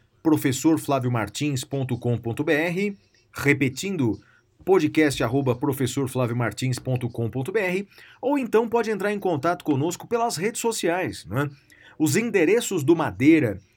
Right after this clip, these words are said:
tanto no Twitter quanto no Instagram, é arroba madeira dez. E os meus endereços, tanto no Twitter quanto no Instagram, é arroba siga o Flávio.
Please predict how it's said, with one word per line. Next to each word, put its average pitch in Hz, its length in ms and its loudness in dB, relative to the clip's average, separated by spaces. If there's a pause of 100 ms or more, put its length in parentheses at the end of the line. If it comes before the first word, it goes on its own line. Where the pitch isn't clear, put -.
(180)
tanto 247 380 4
no 208 140 -2
Twitter 180 500 0
quanto 151 320 -2
no 123 100 -2
Instagram, 139 680 -2
é 170 120 0
arroba 175 460 2
madeira 185 640 0
dez. - 560 -2 (720)
E 208 120 -2
os 254 120 0
meus 202 300 2
endereços, 190 720 0
tanto 202 400 0
no 165 140 2
Twitter 151 480 2
quanto 120 320 -2
no 131 80 0
Instagram, 143 540 0 (340)
é 220 180 0
arroba 175 540 2 (160)
siga 185 640 -2
o 147 160 2
Flávio. 98 640 -4